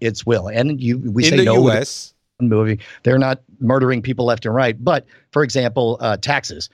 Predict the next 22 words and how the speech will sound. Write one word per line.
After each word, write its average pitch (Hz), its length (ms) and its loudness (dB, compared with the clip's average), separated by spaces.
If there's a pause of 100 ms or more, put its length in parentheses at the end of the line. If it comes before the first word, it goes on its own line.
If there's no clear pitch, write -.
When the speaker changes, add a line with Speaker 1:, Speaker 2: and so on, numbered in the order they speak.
(220)
Speaker 1:
If 101 100 -6
you 117 60 -2
do 139 100 0
not 165 240 -2
pay 151 100 -4
your 175 120 -4
taxes, 107 560 -4 (180)
sooner 131 360 0
or 156 60 0
later, 110 300 -2
people 113 420 -2
with 113 280 -2
guns 120 420 -2
will 104 140 -2
show 117 260 0
up. 90 140 -6 (160)
And 101 120 -4
if 101 140 -2
you 117 100 0
refuse 123 400 0
to 147 80 0
move, 156 480 2